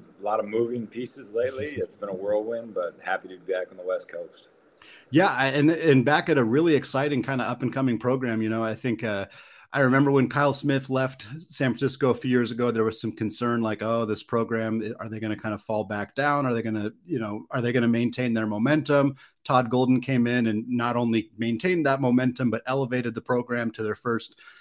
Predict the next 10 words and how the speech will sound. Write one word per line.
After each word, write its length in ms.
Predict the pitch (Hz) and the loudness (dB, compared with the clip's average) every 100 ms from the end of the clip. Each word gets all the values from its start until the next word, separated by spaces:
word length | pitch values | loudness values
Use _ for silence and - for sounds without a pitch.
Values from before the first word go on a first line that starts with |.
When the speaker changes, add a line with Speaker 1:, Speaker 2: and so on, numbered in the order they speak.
| _ | _
Speaker 2:
N 140 | 127 | 0
C 140 | 123 117 | 0 2
double 200 | 113 113 | 2 2
A 60 | |
tournament 400 | 107 120 117 113 | 2 2 2 2
game 220 | 107 110 107 | 2 2 2
in 240 | 101 104 _ - | 0 -2 _ -8
over 260 | 117 104 | -6 -6
twenty 360 | 104 - 113 104 | -8 -2 0 0
years. 580 | 101 139 135 135 131 | 2 4 6 6 2